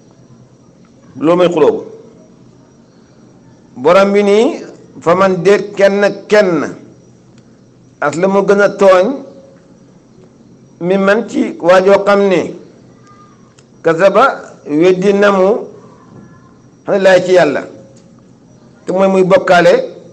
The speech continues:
ne Yàlla am na doom. Yemul ci wa kazaba weddi na mu, bi sidqi ci dëgg gi mooy Alxuraan.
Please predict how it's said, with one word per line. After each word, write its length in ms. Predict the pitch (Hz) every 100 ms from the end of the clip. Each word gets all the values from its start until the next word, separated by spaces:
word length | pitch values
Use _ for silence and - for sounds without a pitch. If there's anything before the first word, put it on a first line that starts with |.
| - _ _ - _ _ _ _ _ _ 165
ne 100 | 180
Yàlla 220 | 180 165
am 100 | 170
na 80 | 165
doom. 200 | 151 - - - - - _ _ _ _ _ - - _ _ - _ _ - _ _ - -
Yemul 300 | 151 185 202
ci 60 | 190
wa 100 | 190
kazaba 320 | 202 208 196
weddi 240 | 202 202
na 120 | 202 196
mu, 320 | 190 262 - - - _ _ - _ _ _ -
bi 60 |
sidqi 360 | - 202 190 175
ci 80 | 196
dëgg 200 | 196 185 175
gi 60 |
mooy 100 | 180 170
Alxuraan. 520 | 180 170 156 135